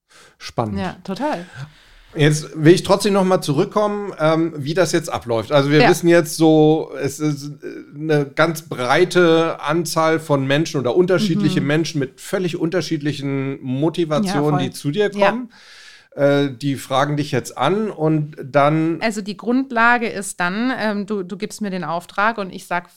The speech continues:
Speaker 2: ähm, ich brauch sechs Bilder von dir. Das sind drei Profiling-Bilder, das
Speaker 1: Ja.
Speaker 2: sind also Bilder, die wirklich super, super neutral, also diese furchtbaren Verbrecherbilder, ne, die ganz gerade mit einer Nullmimik von vorne und von beiden Seiten gemacht sind.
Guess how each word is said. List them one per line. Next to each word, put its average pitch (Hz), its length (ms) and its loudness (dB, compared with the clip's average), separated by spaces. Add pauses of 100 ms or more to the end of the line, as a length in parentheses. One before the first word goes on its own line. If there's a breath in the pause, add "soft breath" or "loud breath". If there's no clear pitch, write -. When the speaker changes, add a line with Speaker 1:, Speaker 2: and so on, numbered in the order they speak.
(140)
Speaker 2:
ähm, 156 380 -10
ich - 160 -16
brauch 180 160 -2
sechs 165 240 -10
Bilder 147 260 -8
von 139 220 -10
dir. 156 120 -6
Das 175 140 -8
sind 190 300 -6
drei 185 340 2
Profiling-Bilder, 233 1080 -2
das - 20 2
Speaker 1:
Ja. 208 120 0
Speaker 2:
sind 190 200 -6
also 175 240 -10
Bilder, 185 300 -6
die 170 180 -12
wirklich 190 340 -12
super, 202 520 -6
super 190 340 -6
neutral, 175 560 -4
also 175 220 -8
diese 180 260 -14
furchtbaren 185 540 -6 (640 loud breath)
Verbrecherbilder, 175 920 -4
ne, 185 200 -2
die 180 160 -8
ganz 220 460 -2
gerade 185 520 0
mit 208 220 -4
einer 202 180 -2
Nullmimik 190 720 -4
von 165 240 -10
vorne 180 520 -2
und - 420 -10
von 180 220 -6
beiden 160 280 -6
Seiten 254 340 -4
gemacht 254 340 -2
sind. 240 280 -4